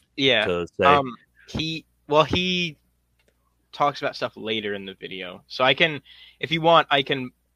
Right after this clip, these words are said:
Speaker 1: pull up some of the, uh, things that he says.
Speaker 2: Okay, if he says from
Speaker 1: But, like
Speaker 2: the, from the beginning of the video, then just say it now. But if it's, we can just wait until if,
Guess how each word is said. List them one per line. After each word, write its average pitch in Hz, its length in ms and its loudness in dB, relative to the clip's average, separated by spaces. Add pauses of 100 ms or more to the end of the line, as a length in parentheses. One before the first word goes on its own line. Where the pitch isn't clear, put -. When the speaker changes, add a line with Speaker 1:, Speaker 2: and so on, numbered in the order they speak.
Speaker 1:
pull 131 340 -2
up 120 240 -2
some 107 460 -12 (360)
of 104 160 -10
the, 104 220 -4
uh, 92 300 -6 (320)
things 98 320 -12
that - 120 -10
he 101 120 -14
says. 107 580 -10 (300)
Speaker 2:
Okay, 123 160 0
if 107 80 -4
he 135 100 -2
says 127 340 0
from 113 260 -4
Speaker 1:
But, 104 80 -6
like 98 40 -6
Speaker 2:
the, 95 360 -2
from 104 200 -8
the 95 100 -6
beginning 87 400 -8
of 82 60 -8
the 82 80 -10
video, 80 320 -8
then 80 160 -12
just 80 180 -12
say 92 180 -2
it 80 80 -4
now. 85 220 -6
But 82 160 -8
if 82 120 -12
it's, - 320 -10
we 87 120 -8
can 80 220 -12
just 82 220 -12
wait 80 200 -8
until 76 380 -10
if, - 200 -20